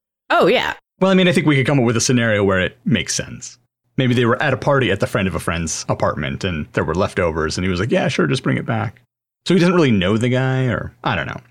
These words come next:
Speaker 2: Or maybe the guy made brownies and he put them in Tupperwares and he's like, "Here, have some brownies," and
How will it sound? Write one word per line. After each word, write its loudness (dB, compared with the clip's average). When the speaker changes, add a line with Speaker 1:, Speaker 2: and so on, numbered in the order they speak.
Speaker 2:
Or 4
maybe 4
the 2
guy 2
made 2
brownies 2
and 2
he 0
put -4
them 0
in 0
Tupperwares 2
and 0
he's 0
like, -2
"Here, 0
have -2
some -4
brownies," -2
and -8